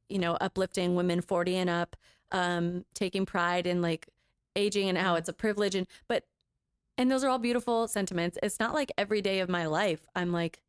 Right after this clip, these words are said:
Speaker 1: every, I'm great. Like,
Speaker 2: Right.
Speaker 1: I'm
Speaker 2: Yeah, yeah.
Speaker 1: affected by it
Speaker 2: Yeah, yeah,
Speaker 1: too.
Speaker 2: yeah.
Speaker 1: But I think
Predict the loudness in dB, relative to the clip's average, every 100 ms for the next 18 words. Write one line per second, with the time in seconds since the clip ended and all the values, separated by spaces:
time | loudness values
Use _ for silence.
0 | _ _ _ _ _ _ _ _ -4 0
1 | -2 -4 -6 -2 2 2 2 4 4 4
2 | 4 4 2 2 0 2 2 4 4 4
3 | 4 4 4 4 2 2 0 0